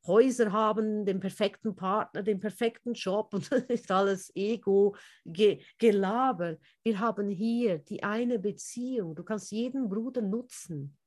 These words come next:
um einen heiligen Moment zu erfahren und die große Liebe in dir zu erfahren. Ja? Muss nicht auf den richtigen Partner warten. Der, der da ist, ist der Richtige.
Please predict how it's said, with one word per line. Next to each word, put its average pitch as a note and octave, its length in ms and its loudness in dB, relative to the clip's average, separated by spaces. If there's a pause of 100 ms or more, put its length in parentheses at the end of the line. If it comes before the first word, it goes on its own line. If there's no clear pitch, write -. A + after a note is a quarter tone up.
(920)
um G3+ 120 -6
einen G3 280 -2
heiligen G#3+ 520 -2
Moment G3 460 -4
zu - 100 -8
erfahren F#3+ 600 -4
und F3 160 -10
die E3 80 -10
große G3 420 -4
Liebe G#3+ 380 -4
in E3+ 160 -4
dir D3+ 240 -6
zu - 160 -12
erfahren. D3+ 720 -12
Ja? F3+ 200 -8 (280)
Muss F#3 160 -6
nicht G#3 200 -2
auf F#3+ 140 -4
den F#3+ 120 -4
richtigen F3+ 460 -8
Partner F#3 680 -6
warten. D3+ 440 -12 (400)
Der, A#3 360 2
der F3+ 240 -4
da F#3+ 340 -4
ist, C#3+ 320 -12
ist - 180 -14
der E3 140 -8
Richtige. D#3+ 560 -12